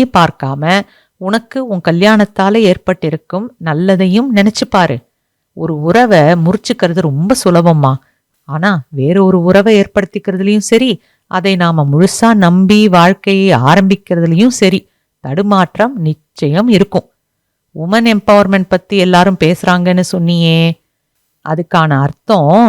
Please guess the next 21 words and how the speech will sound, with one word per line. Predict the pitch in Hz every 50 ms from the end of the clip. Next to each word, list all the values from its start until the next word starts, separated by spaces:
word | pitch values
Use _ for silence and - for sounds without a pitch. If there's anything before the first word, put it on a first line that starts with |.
| 185 165 160
இப்படி | 185 - - - 151 143
கஷ்டம், | - - 151 143 - - - - 170 160 160 165
சங்கடம் | 160 - 170 156 160 165 170 165 165 160
வரும்போது | 147 143 147 160 165 156 151 147 165 220 269 254 185 143
எல்லாத்தையும் | 147 147 147 151 147 151 156 - - 220 208 180
உதறி | 151 147 170 202 208
போட்டுட்டு | - - 160 151 - 160 - 151 -
போறதுல | - 180 190 208 220 196 185 175 165 151
இல்லம்மா. | 147 143 143 139 139 165 220 240 196 139 - _ _ _ _ _ _ -
உண்மையான | 147 147 156 160 160 156 156 156 151 151 156 170 202 247 254
உமன் | 220 185 170 185 190 185
எம்பவர்மெண்ட் | 175 160 - 170 156 156 156 156 151 147 -
எதுல | 151 139 - 208 220
இருக்கு | 202 185 - - 175
தெரியுமா? | - 160 170 170 165 175 160 156 185 240 254 196 - _ _ _ _ _ _ _
முதல்ல | 151 135 147 143 156 160 165 165 175 220 254 254
நம்மள | 185 165 156 143 151 160 170 180 185 180
நாமே | 160 147 139 135 139 151 160 160 170 190 214 254
நல்லா | 254 208 151 156 143 151 156 147 165 202 214 -
புரிஞ்சுக்கிறதுல, | - 214 226 226 233 208 233 220 - 214 202 185 196 185 160 - _ _ _ _ _ _ _ _ _ _ _ _
விட்டு | 185 202 196 _ -